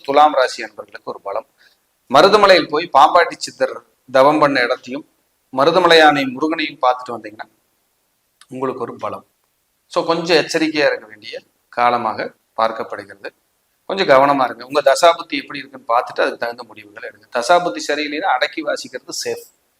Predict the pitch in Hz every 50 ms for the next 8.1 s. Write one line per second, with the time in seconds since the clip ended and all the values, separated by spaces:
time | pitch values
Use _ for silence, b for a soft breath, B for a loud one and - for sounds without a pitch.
0 | _ _ _ - 135 139 151 175 170 160 147 135 123 - - 165 160 156 139 127
1 | 131 135 156 165 160 - 135 139 135 131 123 _ - - _ _ _ _ _ _
2 | _ _ _ _ _ _ _ _ _ _ _ _ - - 117 123 127 143 147 147
3 | 147 143 127 127 113 107 - 104 101 104 _ _ _ _ _ _ _ _ _ _
4 | - 113 123 147 196 220 220 240 240 214 190 170 156 143 127 117 120 131 165 180
5 | 185 190 180 - 160 151 143 123 107 117 123 127 131 120 120 113 107 104 101 98
6 | 98 104 113 131 160 190 - - 214 - - 143 - - 147 127 113 104 104 113
7 | 131 156 165 160 135 123 117 117 113 - _ _ _ _ - - 131 123 120 113
8 | 113